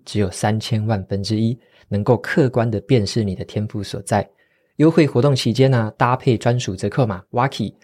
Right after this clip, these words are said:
就可以省下一千四百元。欢迎你加入课程，一起探索天赋，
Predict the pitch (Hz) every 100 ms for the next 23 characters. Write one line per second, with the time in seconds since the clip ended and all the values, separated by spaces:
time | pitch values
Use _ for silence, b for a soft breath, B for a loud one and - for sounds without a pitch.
0 | b - 113 120 113 110 101 127 101 -
1 | 123 - 120 123 139 104 92 95 98 b
2 | b b b 170 175 143 101 120 123 -
3 | 160 127 - 98 98 - _ 147 127 95
4 | 90 135 107 - - - 123 135 139